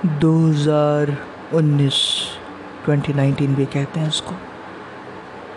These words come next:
मुझे कोच्चि में रहते हुए करीब करीब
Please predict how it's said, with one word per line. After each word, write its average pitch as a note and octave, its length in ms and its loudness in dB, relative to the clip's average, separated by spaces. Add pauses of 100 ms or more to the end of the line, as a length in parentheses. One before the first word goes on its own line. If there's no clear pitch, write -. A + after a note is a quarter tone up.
(2750)
मुझे D3+ 440 4
कोच्चि D3+ 420 0
में D3 140 4
रहते C#3+ 280 0
हुए C#3 300 -2 (220)
करीब C#3+ 200 2
करीब C3+ 340 -6